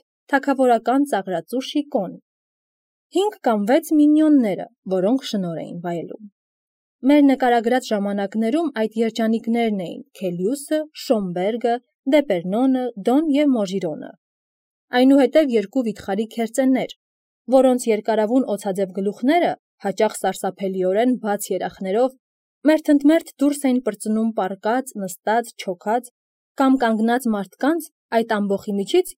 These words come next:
և, ի վերջո, արշավային արքունիքի անբաժանելի մասն էր կազմում անգլիական պստլիկ շան ձագերով լցված կողովը, որը թագավորը ծնկների վրա էր պահում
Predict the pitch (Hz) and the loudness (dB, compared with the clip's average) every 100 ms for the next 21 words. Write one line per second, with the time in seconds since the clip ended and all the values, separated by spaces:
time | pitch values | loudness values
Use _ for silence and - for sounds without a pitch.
0 | _ _ 254 254 247 196 180 - 294 269 | _ _ -2 0 0 -4 -4 0 2 2
1 | - 208 185 202 254 247 - 233 233 240 | -2 -6 -4 -2 -2 -4 -4 -4 -2 -6
2 | - 208 185 185 185 180 208 277 262 220 | -6 -6 -6 -8 -8 -6 -2 0 0 -2
3 | - 180 - 180 175 240 277 254 190 190 | -8 -12 -10 -10 -2 0 0 -2 -8 -6
4 | 175 175 240 294 226 - 262 240 262 - | -8 -4 -4 -2 -6 -10 -6 -6 -8 -8
5 | 208 233 240 196 - 180 196 208 - - | -6 -4 -4 -6 -6 -6 -4 -6 -6 -8
6 | 240 - 285 269 254 190 - - _ _ | -8 -4 0 2 0 -2 -6 -16 _ _
7 | _ _ _ - 240 226 214 208 208 190 | _ _ _ -2 2 2 0 -4 -4 -2
8 | 269 247 196 202 202 233 220 226 233 233 | -2 -2 -6 -8 -6 -6 -4 -4 -4 -4
9 | 226 220 240 | -6 -4 -6